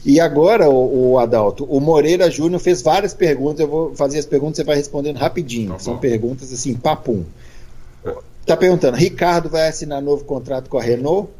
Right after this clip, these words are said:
Speaker 2: É, o contrato dele é até dois mil e vinte? Não sei.
Speaker 1: É, não sei.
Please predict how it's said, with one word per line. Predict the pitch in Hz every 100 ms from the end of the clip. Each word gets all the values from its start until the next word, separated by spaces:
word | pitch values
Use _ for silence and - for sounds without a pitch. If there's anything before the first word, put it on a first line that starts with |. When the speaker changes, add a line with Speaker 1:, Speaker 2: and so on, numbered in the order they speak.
| -
Speaker 2:
É, | - - - - - - 101 113 -
o | -
contrato | 107 107 120 117
dele | 120
é |
até | 120 131
dois | 120 110 104
mil | 104
e | 95
vinte? | 135 147 - - 87
Não | 127
sei. | 127 123 85 67 -
Speaker 1:
É, | 87 82 - - - - 110
não |
sei. | 117 110 76